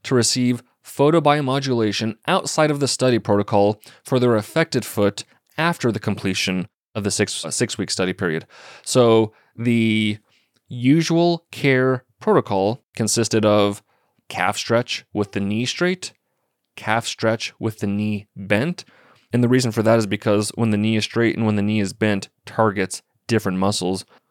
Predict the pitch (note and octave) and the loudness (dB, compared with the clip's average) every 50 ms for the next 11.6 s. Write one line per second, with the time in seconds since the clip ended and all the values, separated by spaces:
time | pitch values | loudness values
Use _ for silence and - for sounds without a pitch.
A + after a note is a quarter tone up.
0 | _ _ _ _ - A2+ A2+ A2+ A2+ A2+ A2+ G#2+ - - A#2 A#2 G#2+ A2+ G#2 - | _ _ _ _ -2 2 4 4 4 4 2 0 2 2 2 2 4 2 0 -2
1 | - - - G#2+ A2 A2 G#2 F#2+ F#2+ F#2+ F2 - - - - F2+ - - - C3+ | -4 -8 -10 -6 -4 -2 -2 0 -2 -2 -4 -6 -8 -8 -8 -8 -6 -4 -2 0
2 | C#3+ C#3+ C#3 - C3+ C3+ - - C3 A#2+ A2+ - G2+ - - A2+ G2 F#2+ F#2 G2+ | 0 0 0 -2 -4 -4 -2 -2 -2 -2 -2 -2 -4 -6 -4 -2 -2 -2 -4 -2
3 | - G2+ G2+ - - G2 F#2 - G#2+ B2 C3+ B2+ B2 B2 B2 A#2 A2+ - - - | -2 0 0 0 0 -2 -2 -2 -2 -2 0 0 0 0 0 0 0 -2 -6 -10
4 | - - - - - - - - _ - A#2 A2 G#2+ G#2+ G#2+ G#2+ A2 A2+ A2 A2+ | -16 -20 -20 -20 -20 -20 -20 -14 _ 0 2 2 4 2 2 2 2 4 4 4
5 | A2 A2 G#2 - - - G2+ A2 G2+ G#2+ G#2+ - - - - G#2+ A2 G#2+ G#2 G#2 | 2 2 0 -2 -2 0 0 0 2 0 -2 -4 -4 -8 -8 -6 -4 -2 -2 -2
6 | F#2 - - _ - - - - - D3 D#3+ D#3+ C#3+ A#2 G2+ F#2+ F#2 - - F#2+ | -4 -6 -8 _ -10 -8 -6 0 2 2 4 4 4 4 2 0 -2 -2 -2 -2
7 | G2 G2 F2+ - - F#2+ F#2+ G2 G2+ - _ - _ _ _ _ - A2 G#2+ A2 | -2 -2 -2 -2 -2 0 0 -2 -4 -6 _ -20 _ _ _ _ -8 -4 -2 -2
8 | G#2+ G2+ G#2+ G#2 G#2 G2+ G#2 - - G#2+ G#2+ G#2 G#2 F#2+ F#2 - - - _ _ | 0 2 2 2 2 2 0 0 0 0 0 2 0 0 -2 -2 -8 -10 _ _
9 | G#2+ G#2+ G2 G2 G2+ G#2 G#2 G#2 A#2+ B2 C3+ C3 - A2 G2 F#2 F2+ F2+ G#2 - | -4 -4 -4 -4 -6 -10 -8 -4 -4 -4 -4 -2 0 0 2 2 0 -2 -4 -10
10 | _ _ _ - - G#2+ G#2 G2 F#2+ G2 F#2 - - - G#2 G2 - - A2 G2 | _ _ _ -4 -2 0 0 2 2 0 0 -2 -6 -8 -8 -8 -6 -2 -2 -2
11 | F#2+ - - F2 F2 F2 - E2+ C#2 D2 C#2 - | -2 -2 -4 -6 -6 -6 -6 -6 -6 -6 -6 -10